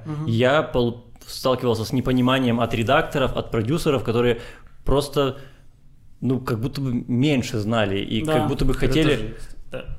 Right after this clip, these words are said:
Speaker 2: Да, и это
Speaker 3: Это
Speaker 2: очень убивает энтузиазм, потому что ты знаешь, что ты сделал что-то, м, что-то сложное, что-то необычное, а они почему-то думают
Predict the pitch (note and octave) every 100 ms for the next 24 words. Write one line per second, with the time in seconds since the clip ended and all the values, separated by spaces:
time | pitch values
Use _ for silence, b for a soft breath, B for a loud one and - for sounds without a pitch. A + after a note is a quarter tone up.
0 | - - - B2+ - C#3+ B2+ C3+ A#2 -
1 | C3 C#3 D#3 - D#3+ D3 D3+ D3+ D3+ C#3
2 | C#3 B2 A#2 C3+ C#3 C3+ - B2+ B2+ A2
3 | B2 A2+ G2+ G2 B2+ A#2+ - A#2 B B
4 | B2+ B2+ C3+ B2 - A2+ A#2+ A2 B2+ A#2
5 | - B2+ A#2+ G#2+ B B B B B B
6 | - - C3 B2 - C3+ B2+ C3 B2+ D3+
7 | B2 A#2 G#2 F2 C3 A#2+ A#2 A2+ A2 E3
8 | - D3 A#2 G#2+ A2 A2 B2 F#3 F#3 B
9 | - - B2 C3+ B2+ G#2 A#2+ C3+ A#2+ -
10 | -